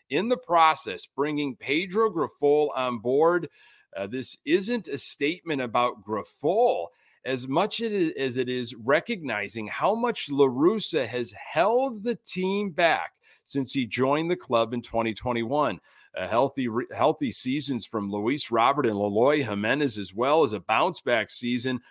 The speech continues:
uh, from Lucas Giolito, will go a long way in returning the Pale Hose to the A L Central powerhouse, uh, they were as recently as twenty twenty-one.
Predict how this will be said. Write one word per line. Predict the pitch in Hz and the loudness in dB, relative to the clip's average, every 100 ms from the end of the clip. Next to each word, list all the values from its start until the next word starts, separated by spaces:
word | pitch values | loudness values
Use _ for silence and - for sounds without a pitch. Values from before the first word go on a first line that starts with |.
| _ _ - | _ _ -8
uh, | 98 98 | -4 -2
from | 113 107 | -2 0
Lucas | 120 139 143 - | 2 2 0 -4
Giolito, | - 120 110 127 127 | -2 -2 0 0 2
will | 113 | 0
go | 110 110 | 0 0
a | |
long | 104 113 135 147 | 2 2 2 2
way | 135 139 | 2 2
in | 131 | 0
returning | 104 - 127 143 | -4 -4 -2 -2
the | 113 95 | -2 -6
Pale | - 127 156 151 | 0 4 4 4
Hose | 139 151 156 143 - _ _ | 4 4 0 -4 -12 _ _
to | 104 | -8
the | 98 101 92 | -4 -4 0
A | 139 170 | 4 4
L | 135 | 2
Central | - 139 139 127 110 | 2 0 -2 -2 -2
powerhouse, | - - 160 226 254 220 - 202 226 220 - - _ _ _ | -2 2 6 6 8 6 6 4 6 2 -2 -8 _ _ _
uh, | - | -8
they | 113 131 | -2 0
were | 123 127 156 165 | 2 4 6 6
as | 127 107 | 2 -4
recently | 107 160 240 - 147 82 87 82 | 2 2 2 -2 -4 -6 -8 -8
as | 95 | -10
twenty | - 120 120 135 120 | -6 -2 -2 -4 -8
twenty-one. | - 92 90 90 - 107 104 | -14 -12 -12 -18 -8 -4 -4